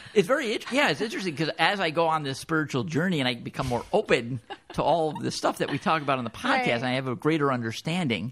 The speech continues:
Speaker 2: Yes.
Speaker 1: You know, people pick up my energy.
Speaker 2: They do.
Speaker 1: And they pick up that my clairs
Speaker 2: Yeah.
Speaker 1: are doing great. I, you know, at the gym, I'm at the gym. People tell me, "Wow, your clairs are real
Speaker 2: You're
Speaker 1: good
Speaker 2: a real
Speaker 1: today."
Speaker 2: talker at the gym.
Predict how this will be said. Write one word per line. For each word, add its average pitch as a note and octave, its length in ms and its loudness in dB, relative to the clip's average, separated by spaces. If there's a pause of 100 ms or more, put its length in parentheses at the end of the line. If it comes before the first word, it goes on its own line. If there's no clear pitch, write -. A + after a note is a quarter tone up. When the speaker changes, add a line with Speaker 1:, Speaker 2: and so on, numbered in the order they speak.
(140)
Speaker 2:
Yes. A#3 460 -4 (100)
Speaker 1:
You G#3+ 80 4
know, G#3 160 0 (240)
people A#3+ 640 0 (500)
pick - 180 -6
up E3 100 -6
my D#3 100 -4
energy. C#3 500 -8
Speaker 2:
They B3 140 2
do. D#4+ 260 0
Speaker 1:
And D#3+ 100 2
they D#3+ 100 2
pick G3 220 -6
up G3 140 -2
that C#3 140 -2
my C#3+ 80 -2
clairs D3 800 -4
Speaker 2:
Yeah. B3 540 -2
Speaker 1:
are C#3 80 -2
doing C#3 220 -2
great. C#3 320 -2
I, D#3 160 -8
you G3 60 -2
know, D#3 180 0
at A#2+ 80 -12
the G#2 60 -14
gym, D3 340 0
I'm A#2 120 -4
at G#2+ 100 -4
the - 60 -14
gym. G3+ 340 0 (280)
People B2+ 200 -6
tell A3+ 160 4
me, F2+ 180 -6 (100)
"Wow, - 300 -6
your F#3+ 120 -8
clairs E3 300 0
are A2+ 60 0
real D3 260 0 (120)
Speaker 2:
You're C#4 200 4
Speaker 1:
good D5+ 80 2
Speaker 2:
a F5 40 4
real D#5 60 2
Speaker 1:
today." - 100 -6
Speaker 2:
talker A#3+ 340 2
at - 120 -8
the - 80 -6
gym. - 340 -12